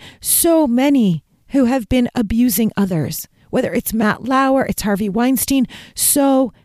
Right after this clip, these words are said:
many abusers. And they are finally being held accountable.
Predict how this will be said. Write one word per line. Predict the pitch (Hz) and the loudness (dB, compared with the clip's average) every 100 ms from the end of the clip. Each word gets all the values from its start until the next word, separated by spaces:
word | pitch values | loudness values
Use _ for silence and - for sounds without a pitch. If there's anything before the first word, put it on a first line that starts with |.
| - | -6
many | 220 240 233 220 - | 0 2 2 0 -4
abusers. | 214 190 220 208 190 165 151 - _ _ _ _ _ _ _ _ - | -4 0 0 2 0 0 -2 -8 _ _ _ _ _ _ _ _ -4
And | 247 | 0
they | 240 | 0
are | 233 | 0
finally | - 247 277 269 | 0 0 2 0
being | 226 233 220 214 | 0 2 2 2
held | 185 226 214 - | 0 0 -2 -4
accountable. | - 190 214 - 196 170 | -6 -2 -2 -2 -2 -4